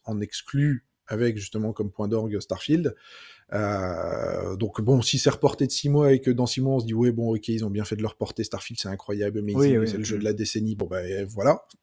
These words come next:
Speaker 1: le, le temps leur donnera raison. Mais à très court terme et sur la fenêtre sur laquelle on est, bah oui, ça fait mal parce que tu vends moins d'abonnements, tu, tu, tu, t'as un, un, un phénomène d'entraînement qui est moins important aussi, euh, parce que t'aurais pu avoir des abonnements au Game Pass, t'aurais pu communiquer dessus, donc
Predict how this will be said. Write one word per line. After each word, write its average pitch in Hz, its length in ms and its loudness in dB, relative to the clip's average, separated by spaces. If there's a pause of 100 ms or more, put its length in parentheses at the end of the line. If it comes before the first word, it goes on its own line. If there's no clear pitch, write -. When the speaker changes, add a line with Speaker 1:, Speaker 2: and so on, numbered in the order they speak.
(100)
Speaker 1:
le, 101 500 -6 (180)
le 113 120 2
temps 117 140 -2
leur 104 160 2
donnera 107 280 0
raison. 107 320 0 (400)
Mais 120 100 6
à 113 60 10
très 156 220 6
court - 220 4
terme 147 240 8
et - 20 6
sur 113 140 -2
la 104 80 2
fenêtre 113 260 -4
sur - 80 -10
laquelle 98 300 -6
on 95 100 -4
est, 131 100 6
bah 110 200 -4
oui, 127 120 2
ça 101 140 -4
fait 107 160 -2
mal 117 160 0
parce - 140 -12
que - 80 -8 (180)
tu - 140 -4
vends 107 120 0
moins 101 140 -2
d'abonnements, 117 600 2 (480)
tu, 117 240 -4
tu, 110 200 -4
tu, 107 160 -2
t'as 104 200 -2
un, 107 100 -2 (140)
un, 95 260 -6
un 110 80 -8
phénomène 110 420 0
d'entraînement 131 560 2
qui - 120 -6
est 110 40 2
moins 107 220 -2
important 104 400 -6
aussi, 117 480 2
euh, 104 100 0
parce - 140 -10
que - 80 -14
t'aurais 98 220 -2
pu 101 120 -4
avoir 95 180 0
des 98 140 -2
abonnements 101 320 0
au 101 60 -2
Game 120 220 2
Pass, 135 260 2
t'aurais 95 160 -4
pu - 140 -14
communiquer 104 420 -4
dessus, 131 460 4
donc 120 220 2